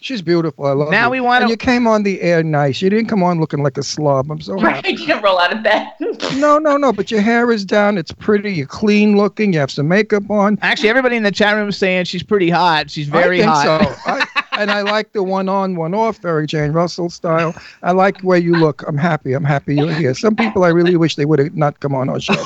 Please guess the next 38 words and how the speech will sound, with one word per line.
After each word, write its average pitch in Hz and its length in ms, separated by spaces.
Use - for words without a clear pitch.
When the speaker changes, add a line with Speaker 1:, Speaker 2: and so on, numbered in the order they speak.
Speaker 2:
<laughs> - 560
Speaker 1:
Because 226 320
they 214 140
look 240 260
like 202 200
they 196 100
were 185 100
cleaning 202 400
toilets 196 560
or 165 100
digging, 175 460
you 202 60
know, 165 100
s-, - 240
cesspools 170 580
in 151 60
the 170 80
garden. 151 460
Speaker 3:
<laughs> - 340
Oh, 285 160
Speaker 1:
Oh, 240 100
Speaker 3:
goodness 170 160
Speaker 1:
you'd - 80
be - 40
surprised. 185 600
You'd - 80
be 226 100
surprised 175 600
how 160 120
many 160 200
come - 160
Speaker 2:
All 208 60
Speaker 1:
on 196 100
Speaker 2:
right, 170 80
here 190 120
Speaker 1:
here. 214 80
Speaker 2:
we 202 100
go. 143 340